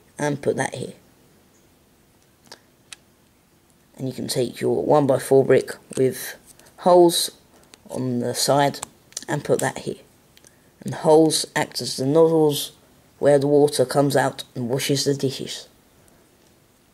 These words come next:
And you can put that aside for now. Now you take one of your two-by-three plates and your two-by-two tile and you place it here.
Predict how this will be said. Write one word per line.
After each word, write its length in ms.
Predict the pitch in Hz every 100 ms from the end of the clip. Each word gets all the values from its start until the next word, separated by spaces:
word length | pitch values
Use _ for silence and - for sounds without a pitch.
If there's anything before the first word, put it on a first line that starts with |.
| _ _ _ _ _ _
And 100 | -
you 40 | 131
can 100 | 139
put 160 | 202
that 300 | 156 160 - -
aside 400 | - - 156 165
for 120 | -
now. 260 | 147 123 - _ _ _ _ _ _ _ - _ _
Now 140 | 160
you 100 | 160
take 300 | 143 151 139 - -
one 140 | 160 170
of 160 | 156
your 320 | 139 135 131 127 - _ _ _ _ -
two-by-three 760 | - - 180 143 135 - 139 135
plates 540 | - 147 - - - - _ _ _ _ _ _ _ - _ _ _
and 520 | 156 151 147 - - - _ _ _ _ _
your 160 | - 113
two-by-two 600 | - - 135 131 - 131
tile 420 | - 147 147 139 - _
and 100 | -
you 80 | 127
place 300 | - 135 131
it 100 | -
here. 240 | - 123